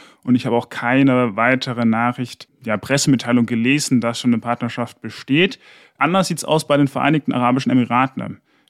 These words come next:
Da besteht die Partner schon seit zweitausendsiebzehn.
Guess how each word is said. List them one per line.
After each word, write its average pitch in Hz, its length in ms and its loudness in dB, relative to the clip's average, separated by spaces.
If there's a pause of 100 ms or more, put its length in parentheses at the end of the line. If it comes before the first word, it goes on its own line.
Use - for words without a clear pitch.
Da 135 240 0
besteht 139 380 -2
die 135 60 -2
Partner 135 380 -2
schon 127 200 0
seit 120 260 -8
zweitausendsiebzehn. 117 1120 -2